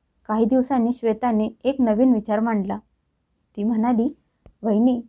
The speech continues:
तू एवढं छान शिकवतेस, समजून सांगतेस, लगेच लक्षात येतं. खूप छान आणि सोप्या पद्धतीने शिकवत असतेस. मग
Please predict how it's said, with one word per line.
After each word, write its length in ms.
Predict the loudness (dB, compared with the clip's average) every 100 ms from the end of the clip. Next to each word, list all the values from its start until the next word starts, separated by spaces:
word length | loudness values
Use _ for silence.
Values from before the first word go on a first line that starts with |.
| _ _ 2
तू 40 |
एवढं 240 | 4 4 2 -2
छान 180 | -4
शिकवतेस, 540 | -4 -4 -4 -6 -10 -12 _ _ _ -6
समजून 320 | -4 0 0
सांगतेस, 440 | 0 -2 -2 -8 _ _ _ _ _ -4
लगेच 320 | 0 2 2 2
लक्षात 300 | -2 -2 -6
येतं. 260 | -6 -8 -16 _ _ _ _ _ _
खूप 300 | -6 -6 -4
छान 240 | -2 -2 -6 _
आणि 220 | -2 -2
सोप्या 320 | -2 -4 -4
पद्धतीने 540 | -2 -2 0 0 2 0
शिकवत 360 | 0 -4 -4
असतेस. 400 | -4 -8 -12 -12 _ _ _ _ _ _ _ -2
मग 180 | 0